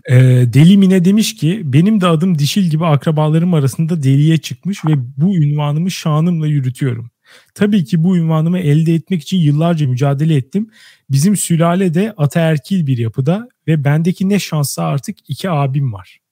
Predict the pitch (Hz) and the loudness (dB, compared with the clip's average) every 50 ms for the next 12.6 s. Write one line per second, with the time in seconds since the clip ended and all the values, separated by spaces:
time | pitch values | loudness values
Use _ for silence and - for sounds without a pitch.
0 | _ _ _ _ _ _ _ _ _ - - 156 147 143 170 - 180 170 - - | _ _ _ _ _ _ _ _ _ 0 2 2 2 2 0 -2 -2 -4 -4 -2
1 | - 214 214 208 185 180 185 190 - - 220 208 196 - - 175 185 196 170 156 | -2 0 0 2 2 2 2 0 0 0 0 0 0 2 0 0 2 2 2 2
2 | 156 143 - 170 - 165 170 175 196 151 - 156 131 135 175 190 170 - 170 156 | 2 0 -2 -6 -4 -2 0 0 0 0 0 -2 -4 -2 -2 -4 -2 -2 -4 -4
3 | - 180 185 180 - - - _ _ _ _ _ _ _ 151 139 143 139 135 135 | -2 -4 -4 -4 -6 -12 -20 _ _ _ _ _ _ _ -2 0 0 2 0 0
4 | 135 131 139 135 131 123 135 139 131 - - - 156 135 131 120 156 190 254 - | 0 0 -2 -2 0 0 2 0 0 -2 -4 -4 -2 0 0 0 0 -2 -2 -6
5 | - - - - _ _ 160 185 160 - - 202 196 185 - - 202 202 - - | -14 -20 -20 -20 _ _ 0 0 0 2 2 2 2 0 0 -4 -6 -8 -6 -2
6 | - 160 151 151 180 185 185 160 - 180 175 170 170 165 156 - - 131 139 151 | 0 0 2 2 0 0 0 -2 -2 0 0 2 2 2 0 0 0 2 2 2
7 | - - - _ _ - 151 160 165 165 160 151 160 156 151 147 151 135 127 117 | 0 -4 -12 _ _ 0 2 2 4 4 2 2 2 2 2 2 0 0 0 0
8 | 113 127 123 - 139 135 143 160 156 - 156 151 156 165 160 - - 151 147 139 | -2 -4 -4 -2 0 0 0 0 0 0 0 0 0 0 -2 -2 0 0 0 0
9 | - - 151 151 156 143 - - 147 143 127 - - 110 107 123 - - _ _ | -2 -2 -4 -2 -2 -4 -2 -2 -2 -2 -2 -6 -8 -8 -8 -8 -8 -10 _ _
10 | _ _ _ _ _ - - - - - 127 139 156 196 180 - - 170 165 165 | _ _ _ _ _ -20 -20 -20 -10 -4 -2 0 2 2 0 2 2 2 2 2
11 | 175 180 180 185 185 180 185 151 131 170 196 202 185 170 160 156 160 160 156 - | 2 2 0 0 0 0 0 2 2 0 0 2 0 0 0 0 0 0 -2 -6
12 | - - 156 165 190 180 143 - 139 165 214 226 | -4 -2 0 2 2 0 0 0 -2 -2 -2 -4